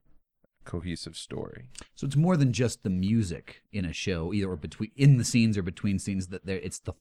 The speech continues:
Speaker 2: it's the full soundscape.
Speaker 1: Yes, it's, uh, and it, it can range based on what the production is, from, uh, creating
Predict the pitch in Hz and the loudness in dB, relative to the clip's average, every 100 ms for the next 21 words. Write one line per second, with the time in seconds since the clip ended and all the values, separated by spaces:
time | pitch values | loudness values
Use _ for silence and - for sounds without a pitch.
0 | - - - - 123 113 - 85 82 - | -12 -12 -12 -8 -4 -2 -2 -6 -6 -10
1 | - - - - 101 - - _ _ _ | -16 -20 -20 -6 -6 -6 -18 _ _ _
2 | _ _ 98 92 - - - _ _ _ | _ _ -2 -2 -6 -14 -18 _ _ _
3 | - 95 92 76 52 107 135 - 139 - | -8 -2 0 0 -4 -2 -2 -2 -4 -4
4 | 151 131 131 123 117 - 107 104 101 98 | -4 -2 0 0 -4 -4 -4 -4 -4 -4
5 | 92 90 95 90 87 - 87 87 85 82 | -6 -8 -6 -2 -2 -4 -6 -4 -4 -6
6 | - - 62 - 92 87 82 82 80 _ | -12 -16 -20 -8 -2 -2 -2 -4 -8 _
7 | _ _ _ - 80 78 78 50 52 50 | _ _ _ -8 -6 -4 -4 -6 -10 -14
8 | 50 - _ _ _ 98 - - - - | -20 -20 _ _ _ -20 -20 -20 -20 -12
9 | - 127 110 110 110 107 107 | -4 0 2 2 0 -2 -4